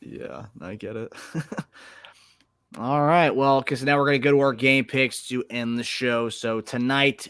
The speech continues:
the Sixers will be hosting the New York Knicks on E S P N. Uh, the, the line opened up at six and a half point favorites for us.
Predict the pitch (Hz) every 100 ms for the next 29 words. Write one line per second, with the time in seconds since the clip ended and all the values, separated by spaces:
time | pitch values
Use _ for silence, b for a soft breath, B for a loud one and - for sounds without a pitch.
0 | - 104 110 _ - - 117 113 120 117
1 | 117 131 127 139 127 117 113 135 135 139
2 | 135 156 240 254 - - b b b 135
3 | 156 160 147 143 147 139 135 131 - 120
4 | 120 113 - 117 131 175 151 147 147 123
5 | 107 - 160 139 127 131 127 160 127 160
6 | 156 170 - 180 180 180 -